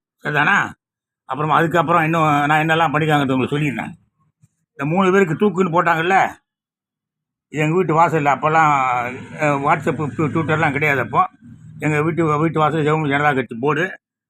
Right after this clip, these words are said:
அதை வந்து கீழே எழுதியிருக்கேன். ராஜீவ் கொலை செய்தியாளர்களை பிடிக்காமல் விட்டு விட்டு மூணு பொடியங்களுக்கு தூக்கு தண்டனை வாங்கி தந்த சி பி ஐ-யில் வேலை பார்த்ததற்கு வெட்கம், வெட்கம், வேதனை, அவமானம், குற்ற உணர்ச்சியால் ஆகியவற்றில் குமுறுகிறேன், கொந்தளிக்கிறேன் அப்படின்னு எழுதி இது ஜூன் இருபதுல வந்தது.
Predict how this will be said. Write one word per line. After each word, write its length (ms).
அதை 200
வந்து 160
கீழே 240
எழுதியிருக்கேன். 440
ராஜீவ் 300
கொலை 180
செய்தியாளர்களை 520
பிடிக்காமல் 480
விட்டு 220
விட்டு 360
மூணு 220
பொடியங்களுக்கு 520
தூக்கு 320
தண்டனை 400
வாங்கி 260
தந்த 260
சி 180
பி 100
ஐ-யில் 240
வேலை 180
பார்த்ததற்கு 760
வெட்கம், 400
வெட்கம், 360
வேதனை, 320
அவமானம், 420
குற்ற 260
உணர்ச்சியால் 600
ஆகியவற்றில் 640
குமுறுகிறேன், 540
கொந்தளிக்கிறேன் 540
அப்படின்னு 200
எழுதி 300
இது 260
ஜூன் 180
இருபதுல 320
வந்தது. 500